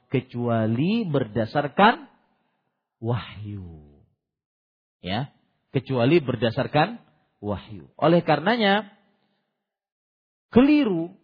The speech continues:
apabila seseorang membatasi sifat wajib bagi Allah hanya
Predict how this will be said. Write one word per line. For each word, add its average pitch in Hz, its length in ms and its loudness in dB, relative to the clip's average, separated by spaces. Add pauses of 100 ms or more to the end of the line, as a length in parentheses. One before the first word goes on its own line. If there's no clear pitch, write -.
(100)
apabila 160 800 2 (640)
seseorang 170 640 -2
membatasi 143 640 -2 (160)
sifat 226 400 -6
wajib 175 560 2
bagi 131 320 0
Allah 175 480 0
hanya 151 640 -2